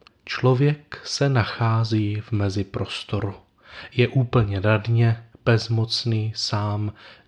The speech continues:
deprimovaný, zmatený, zmítající se mezi životem a smrtí. Nemá tušení, jak se situace vyvrbí. Ve vnějším světě oporu nenachází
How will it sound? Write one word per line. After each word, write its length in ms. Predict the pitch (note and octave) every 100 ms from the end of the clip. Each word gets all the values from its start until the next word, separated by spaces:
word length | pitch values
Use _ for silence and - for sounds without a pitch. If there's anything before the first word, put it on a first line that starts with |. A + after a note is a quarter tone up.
| A#2+
deprimovaný, 1040 | - A2+ - A2 G#2 G#2+ G#2 G2+ G#2 G#2 G#2
zmatený, 800 | G#2+ G#2 G2+ - A2 G2+ G2 - - -
zmítající 1000 | - A#2 A#2+ B2+ B2 C3+ C3+ C3+ - C3+
se 220 | C3+ - B2
mezi 360 | B2 A2 G#2+
životem 680 | G2+ A2 A2+ A2+ A#2 A2+ A2+
a 100 | A#2
smrtí. 680 | - - A#2 A2 - A2 G#2+ - - -
Nemá 480 | C3+ D#3+ E3+ C#3 A#2
tušení, 680 | - B2 - G#2+ F#2+ G2 - _ _ _ _ _ B2+
jak 460 | A#2 - - - -
se 180 | -
situace 680 | G#2+ A#2+ - A2+ G2+ - A#2
vyvrbí. 640 | A2 A2+ G#2+ G2+ G2+ G2+ - _ _ _ _ _ _ _ _ _ B2
Ve 80 |
vnějším 680 | A2+ A#2+ D3+ - - C#3 A2
světě 560 | - B2 C#3 C#3 D#3 D3
oporu 520 | C#3 - C3+ C3 C3
nenachází 1000 | B2+ A#2+ A#2+ - A2 G#2+ G2 G#2 F#2+